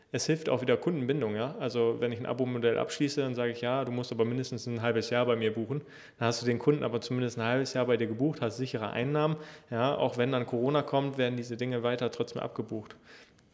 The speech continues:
Muss man natürlich schauen, wie es dann ist so, ja, kriege ich meine Leistung jetzt bei Corona und Fitnessstudios, war es ja so, dass viele Fitnessstudios dann auch dem Kunden das Geld rückerstattet haben, was ich auch cool fand. Aber ich meine, so ein Kaffee, ein Kaffee kann auch während der Corona-Pandemie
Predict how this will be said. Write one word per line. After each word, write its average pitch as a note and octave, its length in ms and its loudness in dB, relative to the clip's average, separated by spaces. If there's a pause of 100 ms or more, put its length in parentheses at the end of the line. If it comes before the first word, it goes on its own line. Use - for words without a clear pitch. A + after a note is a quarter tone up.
(120)
Muss B2+ 160 2
man C3+ 120 4
natürlich A#2+ 280 2
schauen, C3+ 320 2
wie C3 60 2
es B2 140 0
dann A#2+ 140 -2
ist D#3+ 200 0
so, D#3+ 300 6
ja, C3+ 240 0
kriege C3+ 200 -2
ich B2+ 80 -8
meine B2+ 220 0
Leistung C3+ 420 2
jetzt - 380 -6
bei B2 140 4
Corona B2 360 2
und A#2+ 80 0
Fitnessstudios, C3+ 600 0
war B2+ 80 4
es A#2+ 120 0
ja A#2+ 100 0
so, B2+ 140 -2
dass A#2+ 160 0
viele B2 200 -4
Fitnessstudios B2 720 -6
dann B2 160 -4
auch - 240 -4 (380)
dem A#2+ 120 -4
Kunden C3 280 2
das A#2 300 -4
Geld A#2+ 220 4
rückerstattet A#2 640 -2
haben, A2+ 160 -8
was A2 160 -4
ich - 100 -8
auch - 220 -8
cool C3+ 120 2
fand. B2+ 300 -6 (320)
Aber A2+ 140 -2
ich A2 80 -4
meine, A#2 240 -6
so A2 60 -10
ein G#2+ 80 -6
Kaffee, B2+ 420 -4
ein C3+ 140 -12
Kaffee A#2+ 320 -8
kann A2+ 240 -6
auch G#2+ 180 -6
während A2+ 300 -4
der A2+ 320 -4
Corona-Pandemie A2+ 840 -8